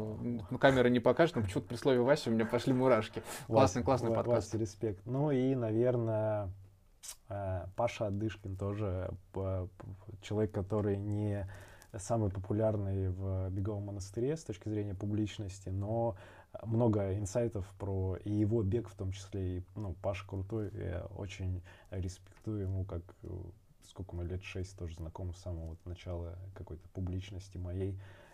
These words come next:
Speaker 2: и прям кайф. Вот, наверное, три выпуска: Кать Зыкова,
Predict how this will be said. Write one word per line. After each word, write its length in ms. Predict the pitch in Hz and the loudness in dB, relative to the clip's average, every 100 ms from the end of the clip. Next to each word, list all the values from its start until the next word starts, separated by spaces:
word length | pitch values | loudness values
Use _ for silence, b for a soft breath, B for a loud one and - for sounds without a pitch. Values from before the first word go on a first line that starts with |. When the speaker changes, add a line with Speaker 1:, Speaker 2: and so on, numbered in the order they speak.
| B | B
Speaker 2:
и 300 | 90 87 90 | -6 -2 -2
прям 320 | - 87 87 87 - | -4 -4 -2 -4 -8
кайф. 260 | - 78 82 - | -6 -6 -6 -10
Вот, 140 | 98 | -6
наверное, 240 | 127 143 123 | 6 6 6
три 180 | 143 123 | 4 4
выпуска: 400 | 143 135 - 98 | 4 2 -2 0
Кать 220 | 139 127 | 2 4
Зыкова, 880 | 120 139 131 117 113 113 113 110 101 | 2 0 2 2 4 2 2 0 -2